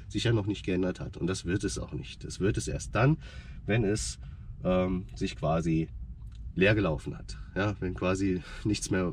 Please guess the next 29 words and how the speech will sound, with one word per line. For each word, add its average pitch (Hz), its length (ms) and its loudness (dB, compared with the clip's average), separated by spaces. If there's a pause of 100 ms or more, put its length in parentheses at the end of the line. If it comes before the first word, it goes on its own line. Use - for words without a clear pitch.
äh, 78 120 -2
funktioniert, 104 600 4
weil 98 340 2
eben, 90 420 2 (100)
das 85 160 -4
ist - 140 -2
ja 87 100 0
dem 80 160 0
Prinzip 104 400 -2 (100)
innewohnend, 110 600 4 (420)
entgegen 110 400 4
jedem 104 260 4
gesunden 92 380 2
Menschenverstand 101 800 0 (320)
wissen 107 240 2
wir, 101 100 4
dass 87 140 0
das 80 180 -2
Wirtschaftssystem, 95 760 0
das 90 140 -2
wir 78 140 0
haben, 101 360 4
das 85 180 -2
wir 80 120 2
auch, - 180 -4
äh, - 1080 -6
immer 117 160 6
noch 98 180 0
hochhalten, 123 640 6